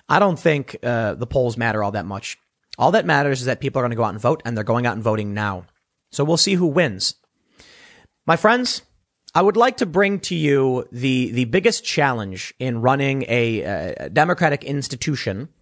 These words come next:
What do you do when you have a massive population of morons that are extremely influential that are going to drive you off a cliff? I'll give you an example.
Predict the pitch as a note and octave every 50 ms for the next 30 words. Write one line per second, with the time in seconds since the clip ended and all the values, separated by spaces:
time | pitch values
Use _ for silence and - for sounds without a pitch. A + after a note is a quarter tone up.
0 | _ - - _ _ _ _ _ _ _ _ _ _ - - A3+ C#4 D#4+ D#4+ F#4
1 | C4+ A3 A#3 G#3 G3+ G3 G3 D#3+ F3+ F#3 F3 F3 E3 D#3+ D#3+ D3 D3 D3+ F#3 F#3+
2 | - G#3 F#3+ - - F3+ D#3+ D#3+ - D#3 C#3+ C#3 C#3 C#3 E3 C#3+ C3+ A2+ A#2 B2
3 | C3 C3+ C#3+ E3 G3+ G#3+ F#3+ D#3 B2 A2 G#2+ A#2 B2+ D3 C3+ B2+ A#2+ B2+ - -
4 | - - A#2 G#2+ G#2 A2 G#2+ G#2 A2 - - D3 D#3+ G#3+ B3 - - C#3 A2+ A#2
5 | - _ - _ - - - - C3+ D3 D#3 - D3+ D#3+ D#3 A#2 E3+ F#3 G#3+ A3+
6 | A3 A3 F#3+ C3 A#2+ D3+ C#3 C#3+ C#3+ D3 C3 G2+ G#2 - C3 - A3 A3+ - -
7 | - - _ _ _ _ _ _ _ _ - B3+ C4+ A#3+ G#3 E3 C3+ D#3 C3+ A2+
8 | - -